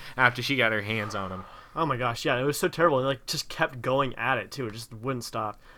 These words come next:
Speaker 2: Um, but there's a thing that happens right before,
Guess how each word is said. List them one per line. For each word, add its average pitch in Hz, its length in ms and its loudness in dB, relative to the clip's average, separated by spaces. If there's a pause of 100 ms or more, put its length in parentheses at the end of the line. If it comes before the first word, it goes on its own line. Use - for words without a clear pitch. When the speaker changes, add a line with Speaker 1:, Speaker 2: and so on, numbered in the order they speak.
(400)
Speaker 2:
Um, 160 280 2
but 170 240 2
there's 170 160 0
a 185 60 -4
thing 240 200 -2
that 196 120 2
happens 170 380 0
right 143 180 -2
before, 151 720 2